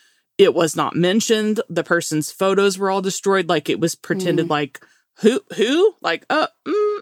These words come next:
Speaker 1: we don't know. That person died in some war. I don't know what you're talking about." So, like, it has not been that long at all. And so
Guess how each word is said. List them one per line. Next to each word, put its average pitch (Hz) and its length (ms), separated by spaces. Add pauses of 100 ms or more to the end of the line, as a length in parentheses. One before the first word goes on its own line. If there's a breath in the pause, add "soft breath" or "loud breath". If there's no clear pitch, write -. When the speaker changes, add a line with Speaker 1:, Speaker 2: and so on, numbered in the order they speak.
(160)
Speaker 1:
we 285 140
don't 359 160
know. 359 160 (160)
That 254 240
person 294 320
died 240 300
in 240 240 (160)
some 240 280
war. 226 460 (180)
I 226 120
don't 247 140
know 247 120
what 233 160
you're 247 80
talking 262 320
about." 151 260 (440 loud breath)
So, 185 220
like, 170 220 (160)
it 180 180
has 170 280
not 160 220
been 160 140
that 151 140
long 147 220
at 135 80
all. 143 400 (420 soft breath)
And 151 220
so 156 540